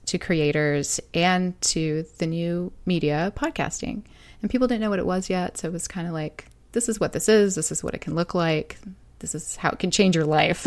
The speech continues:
<laughs> 'Cause it was truly what it was doing for me. And we did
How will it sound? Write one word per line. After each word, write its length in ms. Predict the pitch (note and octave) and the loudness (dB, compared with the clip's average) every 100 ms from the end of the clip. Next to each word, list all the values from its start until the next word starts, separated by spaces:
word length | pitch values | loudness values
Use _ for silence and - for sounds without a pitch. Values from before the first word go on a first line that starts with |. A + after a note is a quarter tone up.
| D4+ - - | 2 0 -2
<laughs> 40 | |
'Cause 160 | - A3+ | 4 6
it 80 | G3+ | 6
was 180 | G3 - | 4 4
truly 300 | A3 G#3+ F3+ | 6 8 8
what 100 | E3 | 4
it 160 | D#3 | 2
was 260 | F3+ E3+ - - - | -2 -2 -8 -16 2
doing 240 | F3+ D3 | 4 4
for 120 | - | 0
me. 220 | D3 D3+ - - - - - - - - - - | 0 0 -2 -16 -18 -18 -18 -20 -20 -20 -20 -8
And 140 | - F#3 | 0 2
we 80 | F3+ | 4
did 380 | G3+ G3+ G3+ | 4 6 4